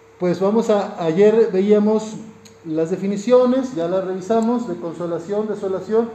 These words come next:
y comenzábamos a ver cuáles son las causas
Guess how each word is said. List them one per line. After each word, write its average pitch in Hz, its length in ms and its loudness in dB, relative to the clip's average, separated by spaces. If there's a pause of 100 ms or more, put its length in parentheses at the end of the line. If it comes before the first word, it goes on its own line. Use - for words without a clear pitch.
(360)
y 180 100 -8
comenzábamos 220 760 0
a 214 80 2
ver 233 440 4
cuáles 247 360 0
son 240 540 0
las 180 260 -2 (120)
causas 208 760 -2